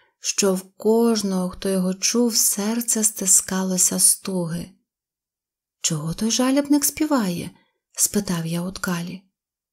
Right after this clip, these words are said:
Вона заплакала. Її сльози, скапуючи на полотно, оберталися в чисті перлини,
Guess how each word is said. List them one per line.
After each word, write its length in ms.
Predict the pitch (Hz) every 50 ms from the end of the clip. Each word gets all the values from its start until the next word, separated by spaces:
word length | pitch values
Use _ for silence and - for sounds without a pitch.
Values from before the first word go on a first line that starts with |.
| _ _ _ _ _
Вона 320 | - 220 226 220 226 226 220
заплакала. 720 | 220 175 - - 175 170 170 - - - 165 160 180 - - - _ _ _ _ _ _ _ - - - -
Її 360 | 185 175 185 190 190 202 208
сльози, 460 | - - 202 208 220 226 226 202 190
скапуючи 580 | 180 - - 214 220 220 220 214 208 202 - 196
на 120 | 196 190
полотно, 540 | 190 - 190 190 190 190 - 220 240 247 240
оберталися 800 | 247 240 196 175 196 208 214 - - 233 233 226 226 220 - 214
в 80 | 208
чисті 400 | - - 240 240 240 240 - -
перлини, 680 | 226 - - 226 226 226 226 208 185 175 170 165 175 -